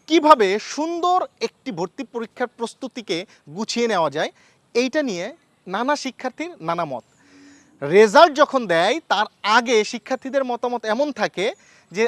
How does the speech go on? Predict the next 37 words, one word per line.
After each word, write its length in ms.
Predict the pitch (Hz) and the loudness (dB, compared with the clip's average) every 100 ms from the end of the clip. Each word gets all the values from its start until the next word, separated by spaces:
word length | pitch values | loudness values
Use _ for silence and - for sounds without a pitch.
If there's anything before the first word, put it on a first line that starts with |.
| - | 0
আগে 240 | 214 214 240 | -2 2 2
রেজাল্ট 400 | 202 175 226 226 | 2 2 0 0
দিক, 160 | 302 - | -6 0
তারপরে 300 | 208 - 247 | -2 2 2
ভর্তি 240 | 240 240 | 2 -2
প্রস্তুতি 380 | 277 285 285 269 | -6 -6 -6 -8
নিব। 160 | 277 285 392 - _ _ | -8 -6 -8 -10 _ _
রেজাল্ট 420 | 160 202 220 381 320 | 2 2 8 6 8
দেওয়ার 240 | 294 247 | 6 6
পরে 160 | 226 202 | 0 -6
শিক্ষার্থীদের 760 | 233 - 247 247 233 196 240 | -8 -8 -6 -6 -8 -2 -2
মতামত 360 | 208 196 220 202 | -2 -4 -4 -2
এমন 220 | 175 254 | -2 -2
হয়ে 240 | 240 214 165 | 0 -2 0
যায় 320 | 151 180 285 - - _ _ 160 | 2 4 2 -2 -20 _ _ -12
যে 200 | 156 196 196 - _ _ | -2 -2 -2 -8 _ _
আগে 200 | 220 294 | 0 2
তো 100 | 311 | 4
আবেদন 380 | 220 233 349 381 | 6 6 4 2
শুরু 220 | 269 254 | 0 -4
হোক, 140 | 190 160 _ | -4 -4 _
তারপরে 340 | 220 294 392 392 | 0 2 2 0
প্রস্তুতি 380 | 339 - 285 247 | -4 -4 -8 -6
গ্রহণ 220 | 233 254 | -4 -2
করব। 200 | 254 262 403 _ _ _ - | -2 -4 -8 _ _ _ 4
আবেদন 420 | 247 330 370 359 | 4 6 2 2
যখন 220 | 302 294 | 2 0
শুরুর 400 | - - 294 330 | -4 -6 -2 -2
কাছাকাছি, 560 | 269 240 285 277 247 202 | 0 0 2 0 -2 -6
তখন 260 | 202 220 294 | -6 -4 -4
শিক্ষার্থীরা 520 | 269 - 269 277 269 208 190 | -6 -2 -2 0 -2 -2 8
বলতে 340 | 302 339 349 | 8 8 0
শুরু 200 | 294 277 | -2 -4
করছে, 340 | 226 170 - 240 - - - - | -2 -4 -2 -4 -4 -16 -20 -6
"এত 240 | 247 269 - | 0 0 6
অল্প 300 | 381 339 285 269 | 8 8 4 -2
সময়ে 400 | - 202 208 | -2 -4 -2